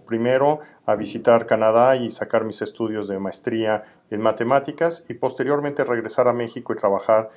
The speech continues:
en, en otra empresa, Sidetec, en donde desarrollé tecnología para la automatización de un ingenio azucarero. Mi, em, espíritu emprendedor me llevó a crear siete empresas en México,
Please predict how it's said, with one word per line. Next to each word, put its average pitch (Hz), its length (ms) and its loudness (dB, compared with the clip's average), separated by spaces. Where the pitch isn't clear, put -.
en, 107 320 -6
en 110 160 -2
otra 110 240 0
empresa, 110 560 0
Sidetec, 110 760 -2
en 104 140 -4
donde 98 440 -4
desarrollé 104 520 0
tecnología 107 760 -2
para 95 160 2
la 92 80 -2
automatización 95 920 -8
de 104 540 -6
un 107 280 -2
ingenio 101 340 -6
azucarero. 87 500 -10
Mi, 110 300 -4
em, 113 420 -4
espíritu 117 580 -2
emprendedor 113 580 4
me 131 120 0
llevó 127 580 2
a 110 120 -6
crear 110 200 4
siete 113 280 -4
empresas 104 420 -4
en 127 140 -2
México, 190 500 -4